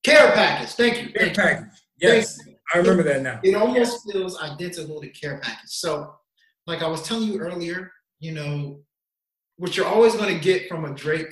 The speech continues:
Speaker 1: album is good bars. You're always gonna get, um, high quality melodies. You're always gonna get vulnerability. You're always gonna get good beats.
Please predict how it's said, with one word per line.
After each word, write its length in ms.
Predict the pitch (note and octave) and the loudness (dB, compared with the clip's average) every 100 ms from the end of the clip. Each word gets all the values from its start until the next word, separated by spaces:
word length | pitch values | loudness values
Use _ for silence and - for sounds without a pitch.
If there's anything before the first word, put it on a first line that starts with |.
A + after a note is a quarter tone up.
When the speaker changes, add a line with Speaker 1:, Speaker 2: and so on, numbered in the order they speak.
| - _ _ - | -16 _ _ -8
Speaker 1:
album 680 | D3+ D3 C#3+ G3+ A3 - - | -4 -4 -6 -12 -18 -20 -18
is 460 | B2 A2+ G#2+ G#2 - _ _ - | -14 -12 -14 -16 -20 _ _ -20
good 340 | C3+ C3 D#3 D3+ | -12 -8 -6 -6
bars. 800 | C3+ A2+ - - - - - _ _ _ _ _ - | -8 -8 -12 -14 -16 -20 -20 _ _ _ _ _ -14
You're 160 | D3 D3+ | -8 -4
always 260 | E3+ E3 | -2 -4
gonna 260 | D3+ D3+ C#3 | -6 -8 -8
get, 440 | C#3+ C#3 C3 B2+ - _ _ _ _ B2+ | -8 -6 -6 -10 -14 _ _ _ _ -18
um, 680 | B2+ A#2+ - G#2+ G#2+ - _ _ - | -14 -12 -12 -14 -16 -18 _ _ -16
high 240 | D#3 D3 C#3+ | -10 -8 -8
quality 420 | D#3 C#3+ C#3+ C#3 | -8 -8 -8 -8
melodies. 580 | C#3+ A#2+ G#2+ G2+ G#2+ A2+ | -10 -12 -14 -18 -18 -16
You're 100 | G#2+ | -12
always 220 | B2+ D3 | -10 -10
gonna 160 | C3+ B2+ | -10 -12
get 200 | B2+ A2 | -12 -14
vulnerability. 680 | B2+ C3+ B2+ A2 G2+ F#2 - | -14 -14 -14 -16 -18 -20 -20
You're 160 | G#2+ - | -18 -14
always 220 | C#3+ C3+ | -14 -14
gonna 140 | A#2+ | -14
get 220 | A2+ A2+ - | -16 -16 -18
good 140 | A2 _ | -20 _
beats. 300 | - _ - | -20 _ -20